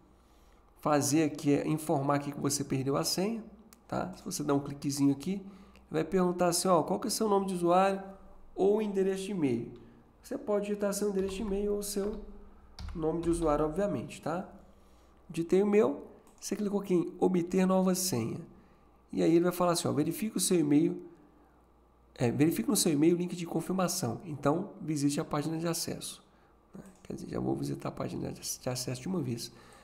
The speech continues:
No e-mail, eu acabei de receber o e-mail, tá vendo? Então tá aqui, ó. Alguém solicitou alteração da, de senha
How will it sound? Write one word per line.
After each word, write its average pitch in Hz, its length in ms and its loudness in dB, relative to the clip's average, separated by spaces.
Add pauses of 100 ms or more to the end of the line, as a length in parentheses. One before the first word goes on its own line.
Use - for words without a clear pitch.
(180)
No 214 80 0
e-mail, 185 340 4
eu 139 60 0
acabei 143 280 -2
de 151 60 -2
receber 160 320 2
o 175 40 8
e-mail, 139 260 0
tá 127 100 -6
vendo? 139 340 0 (2250)
Então 143 200 -6
tá 160 100 -2
aqui, 147 180 -6
ó. 113 100 -6 (140)
Alguém 160 320 4
solicitou 185 460 0
alteração 170 480 -2
da, 151 140 -4
de 143 200 -2
senha 165 560 4